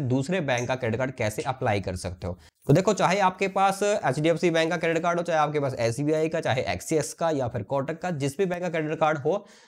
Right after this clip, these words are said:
अगर उस बैंक के क्रेडिट कार्ड की जो लिमिट है वो काफ़ी अच्छी है, तो मैं आपको गारंटी देता हूँ दोस्तों, जो दूसरा क्रेडिट कार्ड है आपका बहुत ही ईजीली बन जाएगा, यानी कि card to card के बेस पे बनेगा,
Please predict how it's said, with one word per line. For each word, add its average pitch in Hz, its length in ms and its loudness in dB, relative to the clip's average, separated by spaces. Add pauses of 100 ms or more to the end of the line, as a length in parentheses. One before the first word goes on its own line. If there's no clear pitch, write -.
अगर 127 180 2
उस 185 240 4
बैंक 156 200 4
के 165 60 0
क्रेडिट 135 220 0
कार्ड 139 140 -2
की 143 80 -4
जो 143 100 2
लिमिट 113 400 0
है 104 80 0
वो 131 240 0
काफ़ी 131 300 0
अच्छी 147 340 0
है, 110 220 -2 (420)
तो 165 60 2
मैं 170 100 4
आपको 165 240 2
गारंटी 143 280 0
देता 139 120 0
हूँ 139 60 -2
दोस्तों, 143 220 -2
जो 143 140 2
दूसरा 123 320 0
क्रेडिट 107 280 -2
कार्ड 104 180 -2
है 127 160 -2
आपका 104 280 -4
बहुत 110 340 -2
ही 165 140 -6
ईजीली 131 460 2
बन 117 240 0
जाएगा, 107 240 0
यानी 117 160 -2
कि 151 80 -4 (100)
card 117 180 2
to 143 160 -4 (140)
card 113 240 2
के 123 100 -2
बेस 104 220 0
पे 113 80 -2
बनेगा, 101 340 -2